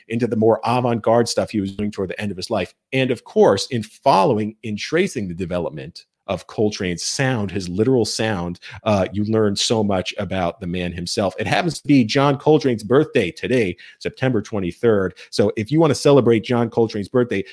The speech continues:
maybe this is the way to do it. You pick up a copy of Ben Ratliff's, uh, Coltrane,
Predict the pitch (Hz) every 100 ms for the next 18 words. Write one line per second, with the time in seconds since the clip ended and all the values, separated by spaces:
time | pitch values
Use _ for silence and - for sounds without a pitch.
0 | - - 117 139 123 104 - 120 123 110
1 | 107 104 90 113 107 - 98 - 127 113
2 | - 98 110 110 95 - 90 87 113 110
3 | 104 - 98 101 101 98 92 - 110 95
4 | 90 _ 117 107 - 87 73